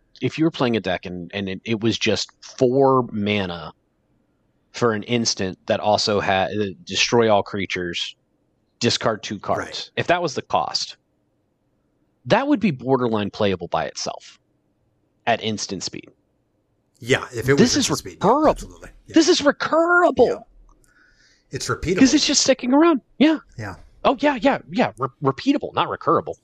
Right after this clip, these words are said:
Speaker 1: Well, I mean, if it's your
Speaker 2: Yeah,
Speaker 1: commander,
Speaker 2: you can
Speaker 1: it's
Speaker 2: recur your
Speaker 1: recurable.
Speaker 2: commander, but this is a repeatable
Speaker 1: <laughs>
Speaker 2: ability.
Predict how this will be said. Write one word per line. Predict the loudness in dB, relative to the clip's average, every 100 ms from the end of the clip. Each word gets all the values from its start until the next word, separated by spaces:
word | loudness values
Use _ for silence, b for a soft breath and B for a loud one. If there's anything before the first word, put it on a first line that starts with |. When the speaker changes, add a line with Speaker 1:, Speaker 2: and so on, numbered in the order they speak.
| -2
Speaker 1:
Well, | 0 2
I |
mean, | 0 0
if | -2 -4
it's | -2
your | -2
Speaker 2:
Yeah, | 0
Speaker 1:
commander, | 2 2 2
Speaker 2:
you |
can | -2
Speaker 1:
it's | -2
Speaker 2:
recur | 0 2
your | 2
Speaker 1:
recurable. | 0
Speaker 2:
commander, | -4 -6 -6
but | -10 -6
this | -2 0
is | 0
a |
repeatable | -2 0 0 0 0 -2
Speaker 1:
<laughs> |
Speaker 2:
ability. | 0 0 0 -4